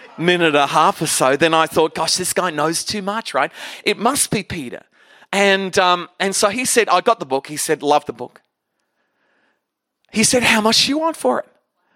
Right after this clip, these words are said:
And I said, "Oh, Peter," I said, "I'm not selling the book. I just want the book to be published." And, uh, and he said, "Yeah, yeah, yeah, but how much do you want for it?"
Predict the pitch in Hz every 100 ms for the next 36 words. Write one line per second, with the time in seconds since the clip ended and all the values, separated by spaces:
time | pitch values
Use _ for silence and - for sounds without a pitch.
0 | _ _ _ _ - 240 285 285 247 233
1 | 208 - 262 233 - - 196 - 208 190
2 | 214 220 208 156 _ _ - - 196 175
3 | 143 - 247 208 - 156 156 - 165 156
4 | - 127 147 - 131 131 - 240 262 135
5 | - - - _ _ _ - - - -
6 | 202 202 196 175 - 180 156 202 208 220
7 | - 196 233 233 220 208 214 214 202 -
8 | - - - 156 156 - - 220 233 311
9 | - 240 190 -